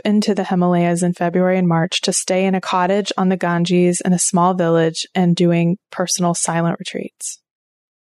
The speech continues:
In my fourth year on retreat, on, like, the ninth day of silence, I got this strong message, "Go back." I'd been feeling the need to stop moving around, to stop living out of a bag, and I was longing for more routine and a teapot and a bathtub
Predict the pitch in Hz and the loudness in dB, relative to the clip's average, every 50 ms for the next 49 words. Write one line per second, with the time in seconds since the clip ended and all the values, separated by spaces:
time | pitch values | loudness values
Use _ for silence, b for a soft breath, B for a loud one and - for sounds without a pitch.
0 | _ _ _ - 196 180 185 185 185 180 - 214 214 220 214 - 214 202 196 196 | _ _ _ 0 2 2 4 2 0 -2 -2 -2 -2 0 0 0 0 0 2 0
1 | 196 196 196 202 196 196 - - 190 185 185 190 - _ _ _ _ _ _ - | 0 0 0 0 0 -2 -2 0 2 2 2 2 0 _ _ _ _ _ _ -4
2 | 190 185 180 180 180 - - 175 175 175 180 180 180 - - 180 180 175 170 - | 0 0 2 0 0 -2 -2 0 0 0 0 -2 -2 -2 0 0 0 0 0 -2
3 | - 185 185 185 170 170 165 165 170 - - 185 - 190 185 185 - 185 175 - | -2 -2 -2 0 0 0 0 -2 -2 -4 -6 -4 -2 -2 -2 0 -2 -2 -2 -2
4 | - - - 190 190 190 196 196 185 175 175 - - 160 165 170 - - - - | -4 -2 0 0 2 2 2 2 0 0 -2 -2 -4 -4 -4 -4 -6 -10 -12 -6
5 | - 190 180 180 180 185 180 180 170 160 151 - - - - - - - _ _ | -4 0 0 2 2 0 0 -2 -2 -2 -2 -4 -8 -12 -16 -20 -20 -20 _ _
6 | _ _ _ _ _ _ _ _ _ _ _ _ _ _ _ _ _ _ _ _ | _ _ _ _ _ _ _ _ _ _ _ _ _ _ _ _ _ _ _ _
7 | _ _ _ 196 196 185 208 196 185 - 220 202 196 202 202 202 202 196 190 185 | _ _ _ -4 -2 0 0 -2 0 0 0 0 0 0 2 2 2 2 2 2
8 | 190 190 190 175 - - 180 - - - 180 170 - 185 180 175 170 175 170 170 | 2 2 2 0 -2 -4 -4 -2 -2 -2 -2 -2 0 0 0 2 2 2 2 2
9 | 165 170 170 170 170 170 170 170 170 175 - - - - 196 - - 185 175 175 | 2 0 0 0 0 0 2 0 0 -2 -4 -8 -10 -6 -6 -4 -2 -2 -2 -2
10 | - 190 185 185 185 190 185 180 175 170 170 170 170 165 170 160 147 147 147 151 | 0 0 0 0 0 0 0 0 0 0 0 0 -2 -2 -2 -2 -2 -2 -2 -4
11 | 160 165 - _ _ _ _ _ _ _ _ _ _ - 202 190 190 190 185 180 | -4 -6 -10 _ _ _ _ _ _ _ _ _ _ -2 0 0 0 0 0 0
12 | 190 185 185 202 220 226 233 214 - - 185 180 180 180 180 180 180 175 175 - | 2 2 2 2 4 2 2 2 0 0 0 2 2 2 2 2 0 0 0 -2
13 | - 208 202 196 190 185 185 - - 175 170 170 - - - 190 185 - 185 175 | 0 2 2 4 4 2 2 2 0 0 0 0 0 0 0 0 0 2 0 0
14 | 170 170 175 - 170 165 165 165 165 165 165 160 - - - 175 165 165 170 | 0 0 0 0 -2 -2 -2 -2 -2 -2 -2 -2 -6 -6 -4 -2 0 0 -2